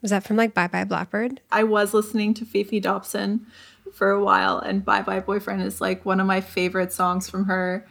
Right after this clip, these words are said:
Speaker 2: And I th-, actually, I think that is probably where it came from.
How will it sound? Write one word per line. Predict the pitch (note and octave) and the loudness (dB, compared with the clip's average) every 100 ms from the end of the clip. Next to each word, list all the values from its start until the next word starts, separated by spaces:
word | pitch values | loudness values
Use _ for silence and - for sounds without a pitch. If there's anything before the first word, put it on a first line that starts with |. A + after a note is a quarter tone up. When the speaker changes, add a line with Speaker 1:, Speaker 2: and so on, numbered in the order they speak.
| - - _ - | -20 -20 _ 0
Speaker 2:
And | A3 | 2
I | A#3 | 2
th-, | A#3 - | -2 6
actually, | G#3+ G#3+ - B3+ | 8 8 4 2
I | B3+ | 2
think | A#3+ G#3 G3+ | 0 -2 -2
that | G3+ F#3+ | 0 2
is | F#3 F#3 | 0 0
probably | F#3+ F3 F3+ | 0 0 -2
where | - F2+ - F2+ - - | -4 -2 -2 -4 -6 -4
it | F#3 - - G4+ _ _ _ | -2 -2 -8 -20 _ _ _
came | - F#3 F#3 | -4 -2 -2
from. | - E2+ C#3+ - | -2 -2 -2 -6